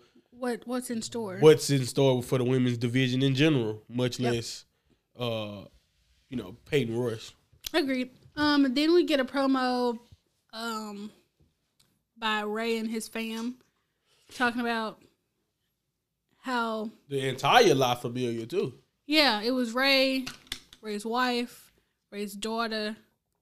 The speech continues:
Speaker 1: Dominic. Um, everybody was out there. They, they shuffled to the ring to give this promo, which Buddy Murphy, um, interrupts. I'm gonna continue to say his name because it worked for Mustafa Ali. So if we just keep putting it out there,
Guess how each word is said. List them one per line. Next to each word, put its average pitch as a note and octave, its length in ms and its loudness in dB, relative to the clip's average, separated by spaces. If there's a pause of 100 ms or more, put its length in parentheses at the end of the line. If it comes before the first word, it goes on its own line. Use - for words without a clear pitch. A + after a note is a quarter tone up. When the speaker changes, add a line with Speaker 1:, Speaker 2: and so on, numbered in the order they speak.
Speaker 1:
Dominic. G#3+ 640 -4 (960)
Um, A#3+ 360 -4
everybody C4+ 340 4
was A#3 120 0
out A3+ 200 -2
there. A3+ 140 -2
They, A#3 160 -2
they A#3+ 160 -2
shuffled C4+ 400 0
to C4 100 -4
the A3+ 100 -4
ring G#3 440 -6
to A#3 100 -12
give G#3 200 -6
this G#3 160 -8
promo, G#3+ 440 -6 (360)
which C4+ 440 -4
Buddy C4 420 -4
Murphy, A#3+ 600 -4 (680)
um, A3+ 380 -6
interrupts. A#3+ 800 -6 (600)
I'm D#4 100 4
gonna D#4+ 160 6
continue A#3+ 340 -2
to G#3 80 -6
say G3+ 160 -4
his G#3 180 -4
name F#3+ 240 -6
because A3+ 260 -6
it A#3 80 0
worked B3+ 220 -2
for B3 80 -8
Mustafa A3 440 -8
Ali. G#3+ 300 -8
So A3+ 140 -8
if A#3 80 -8
we C4+ 80 -6
just B3+ 280 -10
keep C4 240 -4
putting B3 220 -2
it G3 40 -8
out G#3+ 220 -8
there, F#3+ 220 -16